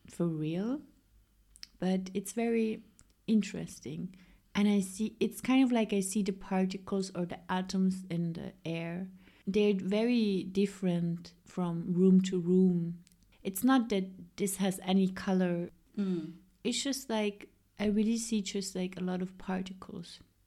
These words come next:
Speaker 1: And it's not about my eyes, they're okay. I w-, really checked a lot of times. It's something that I have since childhood. And it's very beautiful, but I always thought everyone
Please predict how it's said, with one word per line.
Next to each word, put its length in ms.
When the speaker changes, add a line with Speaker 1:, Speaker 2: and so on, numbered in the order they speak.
Speaker 1:
And 140
it's 220
not 180
about 280
my 240
eyes, 280
they're 200
okay. 580
I 60
w-, 220
really 260
checked 420
a 40
lot 180
of 160
times. 680
It's 260
something 380
that 120
I 60
have 280
since 300
childhood. 800
And 120
it's 160
very 500
beautiful, 500
but 180
I 120
always 420
thought 280
everyone 560